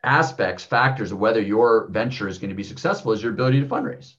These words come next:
If you can raise fifty million dollars for your new startup, you've got years of runway to go to hire people to expand. If you can't raise any money, you're very quickly gonna run out of money and,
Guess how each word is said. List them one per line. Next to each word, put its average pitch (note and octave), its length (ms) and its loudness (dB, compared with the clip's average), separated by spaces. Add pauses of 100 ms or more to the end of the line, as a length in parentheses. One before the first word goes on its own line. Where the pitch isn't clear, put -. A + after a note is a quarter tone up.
(120)
If C#3 140 -10
you D#3 80 0
can C3 160 -4
raise C3 680 4
fifty A#2+ 240 -4
million A2+ 280 -4
dollars A2+ 400 4
for A2+ 120 -8
your G#2+ 120 0
new A2+ 120 -4
startup, D3 600 2
you've C3 160 -6
got B2+ 220 0
years C3+ 360 0
of G#2+ 140 -2
runway A2+ 600 0 (200)
to A2 100 -6
go G3 260 0
to - 80 -2
hire A2 280 0
people G#2+ 380 -6
to F#2+ 100 -8
expand. G#2+ 680 -6 (360)
If A#2 180 -6
you A#2+ 100 -8
can't C3 400 -2 (220)
raise A2 320 0
any B2 160 0
money, G#2 240 0
you're G2+ 140 -2
very G#2+ 160 -2
quickly G#2 320 -8
gonna G2 160 -6
run F#2+ 200 -4
out G2 200 -2
of F#2 80 -6
money F2+ 380 -6
and, F2+ 380 -8